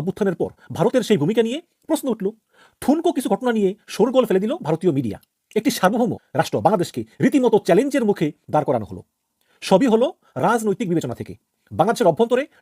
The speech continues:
টার্গেট করে সংখ্যালঘুদের নির্যাতন করা হচ্ছে এমন একটা সুর তুলে সীমান্তের ওপারে কিছু অনাকাঙ্ক্ষিত ঘটনা ঘটানো হলো। রক্ষা পেল না আমাদের আগরতলার বাংলাদেশি মিশনও। ভারতীয় রাজনীতিবিদরা অহেতুক অপ্রয়োজনীয় বাক্যবাণে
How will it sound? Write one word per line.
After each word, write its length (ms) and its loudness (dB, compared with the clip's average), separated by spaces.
টার্গেট 340 0
করে 120 -4
সংখ্যালঘুদের 640 2
নির্যাতন 320 0
করা 140 2
হচ্ছে 240 -6
এমন 140 -2
একটা 120 0
সুর 180 2
তুলে 160 -2
সীমান্তের 460 2
ওপারে 220 4
কিছু 180 -2
অনাকাঙ্ক্ষিত 520 0
ঘটনা 240 -2
ঘটানো 200 0
হলো। 100 -2
রক্ষা 280 0
পেল 180 4
না 80 0
আমাদের 180 0
আগরতলার 440 4
বাংলাদেশি 360 0
মিশনও। 240 -10
ভারতীয় 340 2
রাজনীতিবিদরা 400 0
অহেতুক 300 -2
অপ্রয়োজনীয় 440 2
বাক্যবাণে 400 4